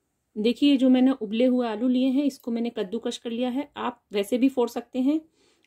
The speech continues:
लेकिन आलू ठंडे हो चुके थे तो मैंने सोचा कद्दूकस कर लूँ, जिससे कि कोई गांठ ना रहे।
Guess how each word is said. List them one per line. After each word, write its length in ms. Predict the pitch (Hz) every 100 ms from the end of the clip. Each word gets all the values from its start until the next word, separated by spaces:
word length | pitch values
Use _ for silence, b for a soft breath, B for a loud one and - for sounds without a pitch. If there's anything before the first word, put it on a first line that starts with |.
| -
लेकिन 300 | 226 262 247 220
आलू 180 | 214 240
ठंडे 280 | 240 214
हो 100 | 262 262
चुके 220 | 277 269
थे 140 | 285
तो 140 | 285 262
मैंने 200 | 247 247
सोचा 220 | 220 226
कद्दूकस 460 | 214 180 226 262
कर 140 | - 240
लूँ, 140 | 262
जिससे 260 | 247 226 247
कि 120 | 247
कोई 160 | 240 240
गांठ 300 | 196 208 220
ना 140 | 208
रहे। 220 | 220 226